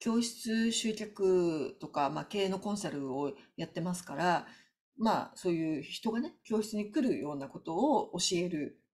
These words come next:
人ではあるんですね。そうすると、まあ、教室業っていうのは、そもそも大抵の人はやりたくてやってるケースが多いんですよね。これはだから楽しいことを選んでるわけ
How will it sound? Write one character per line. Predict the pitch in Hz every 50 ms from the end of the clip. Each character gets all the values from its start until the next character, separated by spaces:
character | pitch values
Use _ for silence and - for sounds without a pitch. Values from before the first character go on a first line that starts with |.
| _ _ -
人 | - - - 180 175 175
で | 160 147
は | 135 135 - -
あ | 165
る | 170 139
ん | -
で | - -
す | - -
ね。 | 220 254 - - - - - - - - - _ _ -
そ | 311
う | 311
す | 339 339
る | 349 339
と、 | - - 339 339 311 247 180 - -
ま | 240 285 311 262 226
あ、 | 214
教 | - - 370 415 440
室 | 440 - - 480 339
業 | 262 233 208
っ | 180 - -
て | -
い | 175 175
う | 170
の | 156 151 170
は、 | 190 185 175 175
そ | - 285
も | 302 285
そ | - 185
も | 151 170 180 180 165 - - - - _ -
大 | - 359 392
抵 | 392 - 453 453 415 415
の | 427
人 | 415 - 359 330
は | - 381 190 180 160 - - - _ _ _ -
や | 226 240
り | - 381 -
た | 427 427
く | -
て | - - 180
や | 165 -
っ | -
て | - - -
る | 143 139 123 113 110 - _ _ - - _ _
ケ | - 185 175
ー |
ス | 175 - -
が | - - - -
多 | 151 156
い | 143
ん | 123
で | - -
す | -
よ | 175
ね。 | 175 - - -
こ | - 415 415
れ | 427 440 466 494 494
は | 403 254
だ | 226 -
か | 185
ら | 165 143 - - - - _
楽 | - 247 269 302
し | - - 330
い | -
こ | - 160
と | - 151
を | 143 -
選 | - 165 170 156
ん | 147
で | 139 127
る | -
わ | 147 135 -
け | - - - -